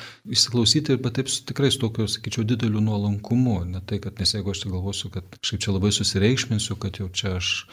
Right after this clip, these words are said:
dabar toks kažkoks pranašas esu tokia prasme,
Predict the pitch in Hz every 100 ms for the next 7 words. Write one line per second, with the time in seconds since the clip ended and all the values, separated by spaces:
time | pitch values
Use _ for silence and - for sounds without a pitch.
0 | - - - 90 92 92 90 - - 95
1 | - 95 - 98 95 90 98 - 87 104
2 | - 110 104 101 98 92 - 104